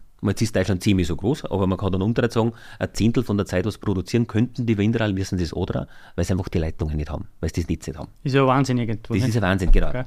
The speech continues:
Speaker 1: Das
Speaker 2: Das
Speaker 1: gehört auch
Speaker 2: gehört
Speaker 1: gescheit
Speaker 2: alles,
Speaker 1: ausgebaut.
Speaker 2: das
Speaker 1: Ja,
Speaker 2: gehört
Speaker 1: ich
Speaker 2: ausgebaut.
Speaker 1: verstehe das auch voll und die sollen was Gescheites machen, dass wir stabile Spannung im Haus haben. Wir dann auch unseren Teil dazu, mit den Netztechnikern sind wir eh immer im Kontakt, die wollen auch immer mehr, äh, dass man vielleicht sogar einmal Wärmepumpen regeln kann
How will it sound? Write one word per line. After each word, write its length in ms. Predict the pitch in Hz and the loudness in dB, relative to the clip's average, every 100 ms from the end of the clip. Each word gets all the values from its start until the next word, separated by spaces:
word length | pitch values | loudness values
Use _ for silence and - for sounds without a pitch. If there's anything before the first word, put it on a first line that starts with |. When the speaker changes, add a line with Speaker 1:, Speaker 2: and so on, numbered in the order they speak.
| - | -2
Speaker 1:
Das 100 | 104 | 0
Speaker 2:
Das 100 | 123 | 2
Speaker 1:
gehört 120 | - | 2
auch 40 | |
Speaker 2:
gehört 100 | 143 | 2
Speaker 1:
gescheit 180 | 139 131 | 2 4
Speaker 2:
alles, 0 | |
Speaker 1:
ausgebaut. 380 | 85 - 76 71 | 6 4 2 -2
Speaker 2:
das 60 | - | -2
Speaker 1:
Ja, 120 | 95 | -2
Speaker 2:
gehört 100 | 123 | -2
Speaker 1:
ich 60 | 113 | -2
Speaker 2:
ausgebaut. 240 | 110 - | -2 0
Speaker 1:
verstehe 280 | 175 - 202 | -2 0 0
das 120 | 92 | 0
auch 140 | 92 151 | 0 -2
voll 240 | 92 82 | -2 -2
und 240 | 80 - | -2 -4
die 80 | 98 | -4
sollen 200 | - 101 | 0 0
was 100 | 110 | 0
Gescheites 220 | - 95 92 | 0 -2 -2
machen, 260 | 107 151 - - - | -4 -4 -10 -16 -8
dass 180 | 104 98 | -4 4
wir 120 | 120 | 4
stabile 380 | 113 107 113 110 | 4 0 2 2
Spannung 280 | - 110 107 | 0 0 0
im 140 | 90 80 | 0 0
Haus 180 | 90 | 0
haben. 180 | 151 180 - - - - - - | 0 -2 -6 -16 -18 -18 -16 0
Wir 180 | 107 120 | 4 6
dann 160 | 104 | 4
auch 100 | 85 | 0
unseren 240 | 110 151 151 | 0 0 0
Teil 200 | 113 135 | 0 0
dazu, 360 | 135 - 139 127 - | -2 -2 -2 -2 -6
mit 200 | 110 107 | -4 -2
den 60 | 107 | 0
Netztechnikern 500 | 107 - 107 104 92 | 0 0 0 0 0
sind 140 | 92 90 | 0 0
wir 60 | |
eh 100 | 123 | 2
immer 160 | 135 127 | 2 2
im 100 | 120 | 0
Kontakt, 440 | 127 110 117 - - - | 0 0 -2 -4 -10 -2
die 180 | 101 98 | -2 2
wollen 220 | 110 104 | 2 2
auch 180 | 98 - | -2 0
immer 320 | 120 123 117 | 2 4 2
mehr, 460 | 98 95 104 117 - - - - | 2 2 0 0 -6 -20 -20 -14
äh, 720 | - 104 98 92 92 90 90 - - - - | -2 0 0 0 0 -2 -4 -8 -20 -14 -2
dass 180 | 87 101 | -2 2
man 200 | 92 85 | 0 0
vielleicht 500 | 98 85 110 - - | -2 0 0 -2 -6
sogar 320 | 135 120 107 | 0 2 4
einmal 200 | 104 82 | 2 0
Wärmepumpen 520 | 80 104 127 151 151 | 0 0 -2 0 0
regeln 240 | 117 131 | 0 0
kann 220 | 139 151 | 0 -4